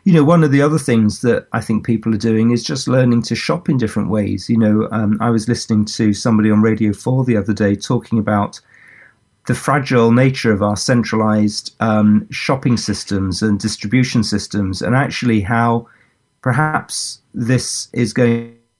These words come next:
to teach us to look to our local farmers and producers and to be able to buy things and support those local growers. And that, again, will be something that's very, very good for tackling climate change, you know, to be able to reduce the sort of food miles that,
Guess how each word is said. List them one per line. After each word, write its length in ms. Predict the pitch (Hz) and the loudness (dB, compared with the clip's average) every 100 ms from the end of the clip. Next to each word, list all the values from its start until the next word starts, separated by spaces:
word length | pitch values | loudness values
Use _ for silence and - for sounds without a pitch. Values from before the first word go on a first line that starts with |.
| _ _ _ _ _ _ _ 117 | _ _ _ _ _ _ _ -4
to 220 | 107 - | -4 -4
teach 380 | - 127 123 117 | 0 0 0 -2
us 280 | 110 - | -2 -6
to 520 | - - 117 113 110 - | -10 -2 2 4 2 0
look 280 | 123 120 - | -2 -2 -4
to 160 | 120 | -2
our 140 | 113 117 | 2 2
local 340 | 127 131 113 | 2 0 -6
farmers 480 | - 117 113 110 104 | -4 0 0 0 -2
and 100 | 104 | -2
producers 680 | 107 127 123 - 104 90 - | -2 -2 -2 -4 -6 -6 -4
and 100 | 104 | -4
to 100 | - | -2
be 80 | 113 | -4
able 160 | 104 | -2
to 100 | - | -4
buy 220 | 104 104 | -2 -2
things 520 | 107 - 104 101 - - _ _ _ | -2 -2 -2 -2 -6 -18 _ _ _
and 120 | - 123 | -6 -6
support 400 | 131 - 120 120 | -6 -2 0 0
those 180 | 107 | 0
local 300 | 117 113 - | 0 0 -2
growers. 600 | 101 123 117 95 95 - - _ _ - | 0 2 2 0 -6 -16 -20 _ _ -10
And 440 | 117 117 110 107 - | -4 0 2 0 -6
that, 280 | - 127 - | -2 -2 -2
again, 320 | 110 123 127 | -2 0 2
will 100 | 120 | 2
be 120 | 104 101 | 0 0
something 360 | 123 104 107 | 0 0 0
that's 180 | 101 - | -2 -2
very, 380 | 117 110 107 - - | -2 0 0 -2 -4
very 160 | 113 | -4
good 200 | 107 113 | -2 -4
for 280 | - 110 110 - - - | -2 -2 -4 -10 -18 -8
tackling 340 | 120 110 110 | -6 -4 -4
climate 320 | 127 143 135 | -2 -2 -2
change, 320 | - 104 90 120 | -4 -6 -4 -4
you 60 | |
know, 60 | 107 | -4
to 120 | - | -2
be 80 | 113 | -2
able 100 | 104 | -2
to 100 | 113 | -2
reduce 460 | 110 117 113 107 - | -2 0 0 -2 -4
the 180 | 110 | -2
sort 240 | 107 - 107 | -2 -4 -6
of 80 | - | -4
food 280 | 131 135 | 0 0
miles 440 | 127 98 98 101 - | 0 -2 -4 -6 -6
that, 200 | 101 | -8